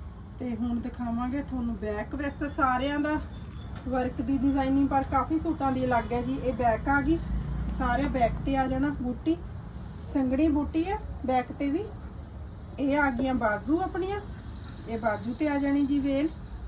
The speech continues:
ਇਹ ਬਾਟਮ ਤੇ ਆ ਗਿਆ ਵਰਕ, ਬਾਟਮ ਤੇ, ਤੇ ਇਹ ਵੀ ਬਾਟਮ ਤੇ ਆ ਜੀ ਦੂਜੀ ਸਾਈਡ ਵਰਕ। ਬਹੁਤ ਸੌਫਟ ਜਾਰਜਟ ਹੈ।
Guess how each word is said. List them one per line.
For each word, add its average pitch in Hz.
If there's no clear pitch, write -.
ਇਹ 240
ਬਾਟਮ 226
ਤੇ 311
ਆ 302
ਗਿਆ 294
ਵਰਕ, 285
ਬਾਟਮ 240
ਤੇ, 339
ਤੇ 208
ਇਹ 233
ਵੀ 269
ਬਾਟਮ 269
ਤੇ 277
ਆ 262
ਜੀ 262
ਦੂਜੀ 240
ਸਾਈਡ 277
ਵਰਕ। 254
ਬਹੁਤ 302
ਸੌਫਟ 262
ਜਾਰਜਟ 254
ਹੈ। 339